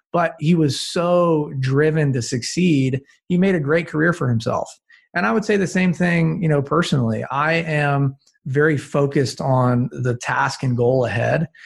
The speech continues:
And I think that that's important in this industry. If you're starting out from a kind of a non-traditional background, from a non-real estate background, I would say that it's really about persistence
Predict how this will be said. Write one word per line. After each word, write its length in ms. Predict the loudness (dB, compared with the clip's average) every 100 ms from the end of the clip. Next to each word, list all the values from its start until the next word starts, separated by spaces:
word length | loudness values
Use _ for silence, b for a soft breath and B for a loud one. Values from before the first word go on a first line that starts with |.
| B B -6
And 600 | -2 0 0 0 -2 -4 -4
I 100 | -4
think 320 | -2 -2 0
that 220 | -2 0
that's 180 | -2 0
important 480 | -2 0 -2 0 2
in 120 | 2
this 200 | 0 0
industry. 440 | 0 0 -2 -2 0
If 160 | 0
you're 80 | -2
starting 420 | -2 -2 0 0
out 240 | 0 -2 -2
from 180 | 0
a 220 | 2 0 -2
kind 160 | -4
of 80 | -2
a 60 | 0
non-traditional 1200 | 0 2 2 0 0 0 0 0 0 2 0 b b b _ -4
background, 500 | -2 -2 -2 -2 -2
from 160 | -2
a 60 | 0
non-real 720 | 0 2 0 0 0 0 0
estate 440 | -2 -2 0 0 -4 b b
background, 680 | -2 0 -2 -4 -6 -6 -8
I 120 | -4 0
would 160 | 0
say 200 | 0 0
that 120 | 0
it's 160 | -2 -2
really 240 | 0 2
about 340 | 2 0 -4 -2
persistence 760 | -4 0 -2 0 0 0 -2